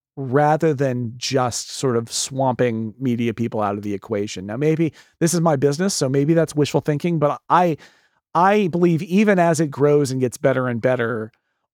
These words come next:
all it can really do is synthesize common uses and common opinions. And I think that that's where experience and knowledge and being a human being who knows about the broader world can be, uh,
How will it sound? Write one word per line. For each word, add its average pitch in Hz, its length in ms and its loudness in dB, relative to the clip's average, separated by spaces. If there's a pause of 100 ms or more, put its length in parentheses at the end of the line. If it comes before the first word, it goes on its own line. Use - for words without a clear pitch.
all 196 220 6
it 196 80 0
can 139 160 -2
really 151 340 2
do 147 280 2
is 131 100 0
synthesize 143 680 0
common 139 680 -2
uses 135 480 0
and 120 120 -4
common 131 440 0
opinions. 156 640 -4 (460)
And 135 560 0 (160)
I 120 100 0
think 147 240 -2
that 135 200 0
that's 135 300 0
where 127 640 0 (200)
experience 143 800 0
and 131 200 -2
knowledge 131 420 0
and 117 140 -2
being 123 240 -2
a 117 40 -4
human 120 320 -4
being 120 320 -2
who 110 60 -4
knows 120 240 -2
about 110 220 0
the 113 80 -2
broader 117 380 2
world 120 460 -2
can 110 280 -4
be, 107 360 -4
uh, 98 340 -6